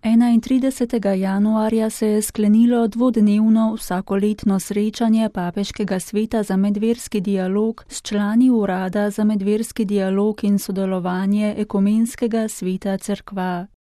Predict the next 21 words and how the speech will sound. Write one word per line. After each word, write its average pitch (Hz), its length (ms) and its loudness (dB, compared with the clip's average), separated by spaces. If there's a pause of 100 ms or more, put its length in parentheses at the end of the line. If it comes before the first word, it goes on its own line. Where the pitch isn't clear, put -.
Obe 196 380 0
delegaciji 185 920 -2
sta 185 220 -6
izrazili 196 720 -2
zadovoljstvo 202 920 -2
nad 180 220 0
možnostjo, 202 960 0
da 202 120 -2
so 214 160 -4
se 202 240 -2
srečali 226 720 0
le 240 180 0
nekaj 233 360 2
dni 208 420 4
po 233 160 -2
sklepu 208 680 -2
tedna 226 500 2
molitve 202 680 0
za 202 220 -2
enost 180 480 -4
kristjanov. 175 960 -4